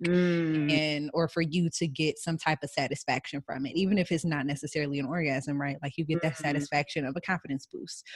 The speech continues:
Speaker 2: or you get that
Speaker 1: Mm-hmm.
Speaker 2: satisfaction of, of, like, feeling wanted, whatever that may be. Um, but at the end of the day, like, it's, it was created for marriage, and it was created to connect you in marriage.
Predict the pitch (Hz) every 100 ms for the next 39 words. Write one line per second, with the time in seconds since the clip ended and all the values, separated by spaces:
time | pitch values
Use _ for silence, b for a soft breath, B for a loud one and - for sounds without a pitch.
0 | B 147 160 170 160 160 151 156 156 -
1 | 151 - - 151 143 151 151 156 151 B
2 | B B - 156 147 147 - 151 147 -
3 | 165 170 165 175 151 - 98 170 - 180
4 | 196 190 180 151 156 147 139 147 160 233
5 | 269 _ _ _ _ _ - - 202 180
6 | 170 156 196 196 196 165 180 - 180 180
7 | 160 151 151 156 160 147 139 - - 170
8 | 160 - - 143 139 - 156 151 - 240
9 | 254 226 160 160 - 170 160 156 - 165
10 | 156 165 - - 170 185 - 151 - -
11 | 82 92 135 - -